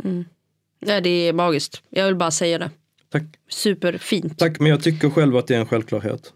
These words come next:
Speaker 1: Mm. Men som sagt, det är nog inte för många. Jag tror inte det.
Speaker 2: Nej, tyvärr är det inte det.
Speaker 1: Nej. Eh, det är <laughs> en, bara en annan fråga som inte jag hade tänkt förut, men hur har du gått egentligen ifrån mattecentrum till självbevattningssystem?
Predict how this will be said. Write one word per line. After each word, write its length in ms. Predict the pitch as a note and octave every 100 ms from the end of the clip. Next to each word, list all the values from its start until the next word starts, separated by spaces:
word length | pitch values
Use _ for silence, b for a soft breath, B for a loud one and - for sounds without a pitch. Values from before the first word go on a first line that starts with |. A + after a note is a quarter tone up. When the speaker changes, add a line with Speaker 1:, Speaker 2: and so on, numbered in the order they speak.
| _
Speaker 1:
Mm. 260 | G3+ F#3+ F#3+ - _ _
Men 180 | - E4
som 140 | F#4+ E4+
sagt, 200 | A3 C4
det 60 |
är 360 | E4 F#4+ A4 A4+
nog 60 | A#3+
inte 160 | D#3
för 100 | E3
många. 340 | E3+ D#3 - - B B
Jag 260 | C#4 F4
tror 260 | - D#4+ C#4+
inte 180 | - E3
det. 140 | E3+ - _
Speaker 2:
Nej, 400 | - B2 D#3 E3+
tyvärr 280 | D#3+ D#3+ D#3
är 140 | C#3 A2
det 60 |
inte 180 | G#2+ G2
det. 160 | - A2 _
Speaker 1:
Nej. 300 | G#3 G3+ G3 F#3 _ _ _ _ - B B B B -
Eh, 300 | G3+ G3+ G3
det 120 | B3
är 420 | B3 B3 A#3+ D#4 D4+ -
<laughs> 120 | -
en, 320 | B3+ B3 B3
bara 200 | A#3 A#3+
en 220 | A3 A3 -
annan 280 | D4+ C4 D#4
fråga 200 | C4 F#3+
som 160 | G3+
inte 160 | G3 G3
jag 40 |
hade 180 | G#3+ A3+
tänkt 240 | A3 G3 F#3+
förut, 340 | G3 G#3+ A#3
men 240 | G#3+ G#3 G#3 _ _ _ -
hur 300 | G#3+ C4+ B3
har 160 | B3+
du 100 | A3+ G3
gått 340 | C#4 G4 -
egentligen 560 | - G#3+ D3+ D3+ F3 F3+
ifrån 380 | F3 E3+ D#3 E3+ - b b
mattecentrum 960 | - A#3 G#3+ - D#3 A#3+ C4 A#3+ F3 E3+
till 260 | E3 E3+ E3
självbevattningssystem? 1080 | - C#4+ D#3 D#3 D#3 E3 - D3 A#3 -